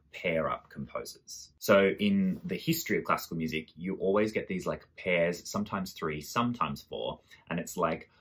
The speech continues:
Mozart and Beethoven, Bach and Handel, Brahms and Wagner, Mahler and Strauss. Uh, and so I think it's interesting looking at these comparisons because they do draw the kind of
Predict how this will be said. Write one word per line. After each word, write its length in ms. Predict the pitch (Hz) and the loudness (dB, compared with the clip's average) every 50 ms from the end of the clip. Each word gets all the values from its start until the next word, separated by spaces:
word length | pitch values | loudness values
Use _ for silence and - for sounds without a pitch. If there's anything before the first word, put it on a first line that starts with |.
| _ _ - | _ _ -12
Mozart 520 | 73 73 71 73 73 - - 117 123 135 | -8 -6 -6 -6 -6 -4 0 0 2 2
and 160 | 147 151 151 147 | 2 0 4 4
Beethoven, 720 | 147 143 131 - - 92 - - - 60 - - 73 - _ _ _ _ - - _ - | 4 4 4 2 0 0 0 0 -4 -8 -6 -8 -12 -12 _ _ _ _ -20 -16 _ -4
Bach 320 | 71 71 82 95 - - - | 0 2 2 0 0 -2 -4
and 140 | 151 151 143 | -4 -4 -2
Handel, 640 | 135 165 156 135 123 101 82 64 62 55 - - _ - - - - - _ - _ - | 0 0 2 2 2 0 0 -2 -4 -4 -8 -12 _ -20 -20 -20 -20 -20 _ -20 _ -2
Brahms 440 | 87 78 71 71 85 104 123 131 | 0 2 2 4 4 2 2 2
and 160 | - 160 160 139 | 2 0 4 8
Wagner, 640 | 151 135 127 117 98 95 - 87 80 71 - - - - _ - - - - | 8 8 8 8 4 4 0 -4 -6 -4 -4 -6 -10 -14 _ -12 -12 -10 -6
Mahler 500 | - 85 82 71 71 71 80 - 85 87 | -4 -2 -2 -2 0 0 2 2 2 2
and 200 | 90 131 147 139 | 2 2 0 0
Strauss. 760 | - - 160 160 131 95 73 57 - - - - - - - - - - _ _ - | 0 4 6 6 6 6 6 2 -2 -6 -8 -10 -10 -10 -12 -14 -20 -20 _ _ -6
Uh, 240 | - 87 82 80 76 - | -2 0 0 0 0 -2
and 180 | 87 95 98 95 | -2 -2 0 0
so 240 | - 101 98 95 - | 2 2 4 4 2
I 80 | - 95 | 0 -2
think 180 | - 147 160 | -2 -2 -2
it's 140 | 190 185 - - | -2 -2 -2 -2
interesting 460 | 107 123 - 165 - - 107 90 87 | -2 0 0 -2 -2 0 -2 -2 -2
looking 200 | 87 - - 90 | -4 -4 -6 -6
at 80 | 82 | -6
these 200 | - 87 82 - | -4 -6 -8 -8
comparisons 680 | - - 80 - 78 71 65 - - - - 65 76 - | -8 -8 -4 -2 -2 -2 -2 -2 -6 -8 -10 -10 -10 -10
because 360 | - 92 76 - 98 95 - | -10 -10 -8 -6 -6 -6 -4
they 140 | - 95 90 | -4 -4 -4
do 440 | 80 - - 107 117 120 127 139 139 | -4 -2 -2 0 2 2 0 0 -4
draw 480 | 131 - 98 95 92 85 82 82 80 | -6 -2 0 2 2 2 2 0 -2
the 80 | 78 82 | -4 -4
kind 360 | 80 - - 95 82 82 82 | -6 -4 -4 -4 -2 -2 -2
of 140 | 85 82 | -4 -6